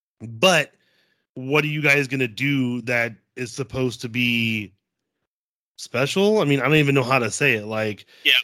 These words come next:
Speaker 2: I mean, hopefully they bring it back. 'Cause like you said, it's all about the experiences. And like you said with that, uh, person, I can't remember who, it wasn't Rey, but it was something, you know.
Speaker 1: No, she had a specific name, and there was an actual comic book that was written for Disney Parks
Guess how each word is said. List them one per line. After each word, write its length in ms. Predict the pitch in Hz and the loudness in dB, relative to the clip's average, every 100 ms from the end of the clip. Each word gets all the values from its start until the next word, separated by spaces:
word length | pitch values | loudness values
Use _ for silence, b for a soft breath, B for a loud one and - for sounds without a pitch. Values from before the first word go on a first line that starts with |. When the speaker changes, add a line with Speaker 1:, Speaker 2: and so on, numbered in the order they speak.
| - - | -4 -10
Speaker 2:
I 60 | |
mean, 160 | 196 196 | -10 -8
hopefully 300 | 220 - 240 | -8 -8 -10
they 80 | 185 | -8
bring 240 | 165 151 147 | -6 -6 -8
it 120 | 110 | -6
back. 180 | 120 127 | -4 -4
'Cause 180 | _ - | _ -10
like 100 | 127 | -6
you 60 | 127 | -6
said, 180 | - 117 | -6 -10
it's 120 | - | -6
all 120 | 120 | -6
about 260 | 113 113 - | -4 -6 -6
the 80 | 120 | -10
experiences. 720 | 113 - 117 107 101 - 92 | -10 -10 -4 -4 -4 -12 -20
And 100 | 95 _ _ _ _ - | _ _ _ _ _ 0
like 120 | 127 | 0
you 80 | 123 | 0
said 180 | - 107 | -6 -10
with 160 | 107 | -8
that, 260 | 117 113 113 120 | 0 2 2 -2
uh, 280 | 107 98 95 _ _ _ - | -4 -4 -8 _ _ _ -14
person, 260 | 135 - 123 | -12 -12 -14
I 20 | |
can't 200 | - 117 | -16 -18
remember 260 | 120 110 113 | -18 -20 -16
who, 100 | 117 | -8
it 40 | |
wasn't 260 | 135 160 120 _ | -6 -6 -8 _
Rey, 300 | 110 104 104 104 | 4 6 4 0
but 120 | 101 | -12
it 40 | |
was 140 | 101 - | -14 -12
something, 420 | 127 - 113 _ _ _ _ _ | -14 -14 _ _ _ _ _ _
you 120 | 117 | -4
know. 120 | 101 | 4
Speaker 1:
No, 160 | 180 170 | 8 8
she 260 | 151 196 208 | 4 -2 -2
had 180 | 220 | 0
a 60 | 220 | -2
specific 600 | - 208 - 190 165 196 | -4 -6 -2 -4 -4 -6
name, 480 | 165 170 170 175 185 | -4 -4 -2 -4 -4
and 160 | 156 151 | -6 -4
there 80 | |
was 140 | 156 151 | -4 -4
an 60 | |
actual 340 | 156 160 180 165 | -6 -6 -4 -6
comic 500 | - 143 147 160 - | -8 -8 -4 -6 -4
book 280 | 170 165 - | -2 -2 -2
that 120 | 143 | -4
was 160 | 139 120 | -4 -4
written 280 | 143 143 143 | -6 -6 -6
for 300 | - 143 143 | -2 2 2
Disney 360 | 131 135 139 | 0 -2 -4
Parks 600 | 135 127 127 147 - - | -4 0 0 0 -6 -14